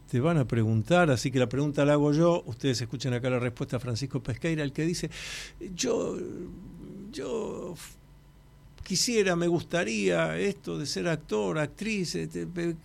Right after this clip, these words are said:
¿cómo empiezo? ¿Es difícil? ¿A dónde voy?". ¿Qué les dirías a esos? Que te lo deben preguntar además.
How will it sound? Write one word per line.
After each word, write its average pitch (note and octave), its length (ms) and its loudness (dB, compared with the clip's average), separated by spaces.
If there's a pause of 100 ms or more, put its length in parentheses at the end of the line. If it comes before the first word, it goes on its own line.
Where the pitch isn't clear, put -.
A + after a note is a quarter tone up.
(180)
¿cómo A3 240 2
empiezo? F#3+ 560 2
¿Es G#3 80 2
difícil? E3+ 680 0
¿A D#3+ 40 6
dónde F3+ 340 4
voy?". G3+ 240 2
¿Qué - 200 -6
les B3 160 -2
dirías A2+ 580 0
a A#2+ 100 -4
esos? A#2 220 -2
Que E3+ 80 4
te F#3+ 120 8
lo G#3 80 10
deben B3 220 8
preguntar C#3+ 500 6
además. G2 540 2